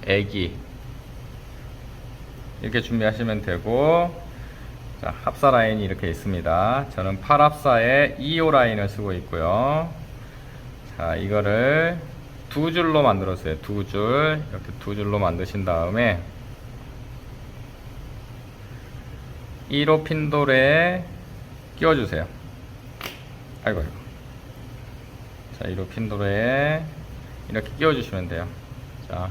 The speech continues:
가운데 들어가 있죠? 핀도레가. 그러면 여기서 그냥 한번 묶으시면 돼요. 자, 한번 묶으셔가지고, 자, 한번 묶었죠? 자, 묶은 다음에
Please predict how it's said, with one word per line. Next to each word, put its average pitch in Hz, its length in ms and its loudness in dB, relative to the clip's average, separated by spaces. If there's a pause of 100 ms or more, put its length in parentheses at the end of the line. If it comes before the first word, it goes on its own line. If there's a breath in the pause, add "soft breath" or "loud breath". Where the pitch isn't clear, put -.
가운데 95 300 2
들어가 95 260 0
있죠? 151 720 4
핀도레가. 113 720 -2 (720 loud breath)
그러면 98 280 -2
여기서 139 1000 4 (1120 loud breath)
그냥 143 180 4
한번 175 200 4
묶으시면 185 460 0
돼요. 151 240 4 (1600)
자, 87 80 -6
한번 95 360 -2
묶으셔가지고, 101 1200 0
자, 98 140 -4
한번 101 280 -2
묶었죠? 139 960 2 (1600)
자, 82 80 -6
묶은 87 280 -4
다음에 123 800 4